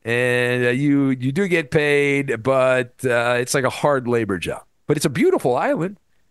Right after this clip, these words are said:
You can work at a coffee shop there or whatnot, and they'll give you a salary. It looks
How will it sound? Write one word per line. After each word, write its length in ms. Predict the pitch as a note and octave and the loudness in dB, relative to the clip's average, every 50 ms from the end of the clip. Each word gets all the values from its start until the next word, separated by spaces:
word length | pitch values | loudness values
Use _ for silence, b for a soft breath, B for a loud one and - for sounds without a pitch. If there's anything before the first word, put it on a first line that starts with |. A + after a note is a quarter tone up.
| _ _ _ _ - | _ _ _ _ -12
You 80 | F#3 | -6
can 100 | E3+ F3 | -2 0
work 160 | F3 F#3 F#3 | 0 0 0
at 80 | F#3+ D3+ | 0 0
a 80 | C3+ B2 | -2 -2
coffee 460 | - - - C3 C3+ D3+ - F#3 F3 | -4 -2 0 0 0 2 0 -4 -4
shop 360 | - - E3+ E3+ E3 - - | -2 -2 -2 -2 -2 -2 -2
there 560 | - D#3+ E3 E3+ E3+ F3 F3+ F3+ F#3 - - | -4 -4 -2 -2 -2 -2 -2 -4 -4 -4 -6
or 60 | A2 | -6
whatnot, 520 | G#2+ B2 B2+ - A#2 C3+ C3+ C#3+ D#3+ F#3 F#3 | -6 -6 -6 -6 -6 -8 -6 -6 -6 -6 -8
and 220 | F3+ C3 G#2 F#2 - _ _ _ _ _ _ _ _ _ _ _ _ _ | -8 -10 -12 -12 -16 _ _ _ _ _ _ _ _ _ _ _ _ _
they'll 100 | - G#2+ | -12 -8
give 120 | A2 C#3 D3 | -6 -2 -2
you 100 | C#3+ B2+ | -2 -2
a 40 | |
salary. 380 | - - - A2+ A2+ D3+ F3+ A2+ | -2 -2 -2 -2 -2 -2 -2 -4
It 80 | B2+ D3 | -4 -4
looks 180 | G3 G#3+ - | -4 -6 -6